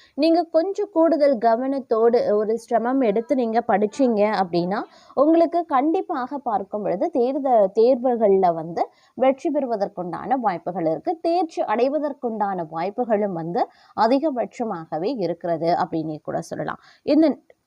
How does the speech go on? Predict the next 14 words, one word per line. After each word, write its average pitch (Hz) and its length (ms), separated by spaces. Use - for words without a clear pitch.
நேரத்தை 349 600
பொறுத்த 285 400
வரைக்கும் 285 440
நீங்க 214 300
வந்து 185 300
எதிர்பாராத 233 840
பல 233 260
மாற்றங்களை 254 840
எதிர்கொள்வீங்க 185 760
அப்படின்னே 160 380
கூட 147 160
சொல்லலாம். 147 360
உத்தியோகம் 320 600
ரீதியா 277 440